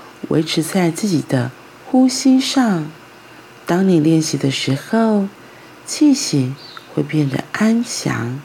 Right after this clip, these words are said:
温和，而且身心也会变得安详、温和。这个练习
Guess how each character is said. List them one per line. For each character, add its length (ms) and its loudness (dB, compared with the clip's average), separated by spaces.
温 340 4
和， 560 -4
而 160 0
且 460 0
身 340 2
心 400 4
也 160 0
会 160 0
变 320 4
得 300 0
安 380 0
详、 600 -6
温 300 2
和。 500 -6
这 120 2
个 140 4
练 260 6
习 440 0